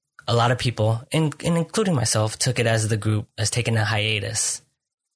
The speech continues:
Um, and because it was <laughs> so shocking, it caused the hybe stock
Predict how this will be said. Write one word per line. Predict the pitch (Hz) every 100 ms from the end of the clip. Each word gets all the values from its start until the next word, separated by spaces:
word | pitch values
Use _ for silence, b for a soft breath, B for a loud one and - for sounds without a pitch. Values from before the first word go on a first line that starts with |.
| _ _ _
Um, | - - 95 85 _ _ _ - _
and | 120 117 113 104 - _ _ _ _ _ _ _
because | 123 - 139 147
it | 127
was | 117
<laughs> | -
so | 135
shocking, | - 110 104 107 104 101 - _ _ _ -
it | 120
caused | 120 113 110 - _ -
the |
hybe | - 120 127 -
stock | - 98 117